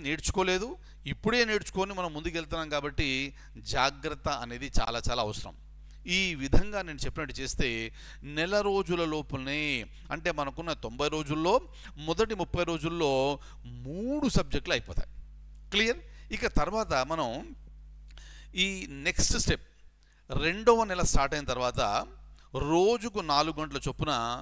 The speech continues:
మీరు science and technology అనేది స్టార్ట్ చేయాలి. రోజుకు నాలుగు గంటలు అంటే ఎంత? నెలలో మీకు నూట ఇరవై గంటలు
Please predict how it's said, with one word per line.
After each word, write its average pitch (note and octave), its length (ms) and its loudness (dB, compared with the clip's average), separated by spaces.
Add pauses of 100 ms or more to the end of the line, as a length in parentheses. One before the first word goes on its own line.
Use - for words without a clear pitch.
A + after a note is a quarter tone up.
(420)
మీరు F3 260 2 (540)
science D#3+ 420 0
and D#3 160 -6
technology A#2+ 420 -6
అనేది - 340 -12
స్టార్ట్ A2 260 -2
చేయాలి. - 200 -4 (760)
రోజుకు G3 380 2
నాలుగు E3+ 220 0
గంటలు F3 220 -6
అంటే E3+ 200 -4
ఎంత? D#3+ 120 0 (920)
నెలలో F3 280 2 (100)
మీకు E3 140 -4 (140)
నూట D#3 240 -4 (240)
ఇరవై D3 240 -2
గంటలు D#3+ 220 -6